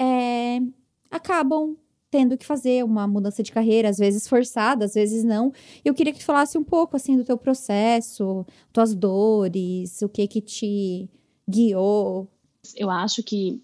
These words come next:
Speaker 2: na, na sociedade que a gente vive hoje, assim, super patriarcal, em que a mulher ainda tem, né, uma dupla, tripla jornada e tal, eu acho que muitas vezes é isso mesmo que você falou, mesmo sem sair do Brasil, as mulheres se veem impelidas a mudarem de carreira.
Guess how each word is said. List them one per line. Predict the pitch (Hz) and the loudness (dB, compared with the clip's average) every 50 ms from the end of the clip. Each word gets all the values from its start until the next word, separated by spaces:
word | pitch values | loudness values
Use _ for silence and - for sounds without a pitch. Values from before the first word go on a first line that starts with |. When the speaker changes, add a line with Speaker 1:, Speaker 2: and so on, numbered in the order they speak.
| _ | _
Speaker 2:
na, | - 202 196 185 180 175 175 170 - - - - | -4 -2 -2 0 0 0 -2 -2 -4 -6 -8 -8
na | - 214 190 185 | -4 -4 -4 -4
sociedade | - 208 - 196 185 185 180 185 - | -4 -6 -6 -4 -2 -2 -2 -2 0
que | - | 0
a | 208 | 2
gente | 180 185 185 - 185 | 2 2 0 0 0
vive | 185 190 175 175 180 180 | 0 0 0 0 0 2
hoje, | 190 190 180 170 - 180 | 2 2 2 0 -4 -6
assim, | - - 180 175 | -6 -4 -6 -4
super | - - 196 - 185 | -4 -6 -6 -6 -6
patriarcal, | - - 175 - - 185 180 180 - - 170 180 180 175 170 180 | -4 -4 -6 -4 -2 -4 -4 -4 -2 0 2 2 2 2 2 0
em | 185 | -2
que | 185 - 180 | -4 -4 -4
a | |
mulher | 180 180 180 185 185 185 180 | -2 0 2 2 2 2 2
ainda | 175 180 196 208 220 190 190 190 | 2 4 4 4 4 4 2 0
tem, | - 196 175 175 180 180 185 190 - - - - - _ _ _ _ _ - - - - - - | 0 0 0 2 0 0 -2 -4 -6 -12 -20 -20 -20 _ _ _ _ _ -16 -14 -12 -12 -6 0
né, | - 208 196 185 180 180 | 4 4 6 6 6 4
uma | 180 190 196 190 180 180 | 4 2 2 2 2 0
dupla, | 180 175 202 202 196 196 185 180 | 2 4 4 4 4 4 0 0
tripla | - - 190 202 196 190 196 185 | 0 0 0 0 2 2 0 0
jornada | 175 196 190 185 196 180 170 175 185 185 180 180 175 180 | 2 2 0 2 2 2 2 4 4 2 2 2 2 0
e | 175 180 | -2 -2
tal, | - 175 175 175 175 - - | -2 0 0 0 0 0 0
eu | 196 185 | 0 2
acho | 180 196 - - | 2 2 0 0
que | - 196 | 0 0
muitas | 190 190 202 196 190 | 0 2 0 0 0
vezes | 196 190 196 196 | 0 0 2 4
é | 208 202 | 2 2
isso | - - | 4 4
mesmo | 277 254 233 226 | 4 4 4 2
que | - - | 0 -2
você | 240 | 0
falou, | 226 - 233 196 175 | 2 2 2 4 4
mesmo | 170 175 190 208 233 | 4 2 2 2 2
sem | 220 254 233 | 2 2 2
sair | 220 - 220 196 | 2 2 0 0
do | 175 175 | 0 0
Brasil, | 175 175 175 175 175 220 214 202 | -2 -2 -2 0 0 0 0 0
as | 196 - | 0 0
mulheres | 196 185 190 196 220 214 | 2 2 2 2 2 0
se | - - 220 | 0 0 0
veem | 190 202 202 214 226 226 208 | 2 4 4 6 6 6 4
impelidas | 196 185 - 185 175 185 185 185 165 160 | 4 2 0 -2 -2 -2 -2 -2 -4 -4
a | 165 175 | -4 -4
mudarem | 180 185 185 175 170 180 180 | -2 -2 -2 -2 -2 -2 -2
de | 175 - | -4 -4
carreira. | - 175 160 180 185 196 196 180 165 170 190 | -6 -6 -4 -2 0 0 0 0 -2 -4 -8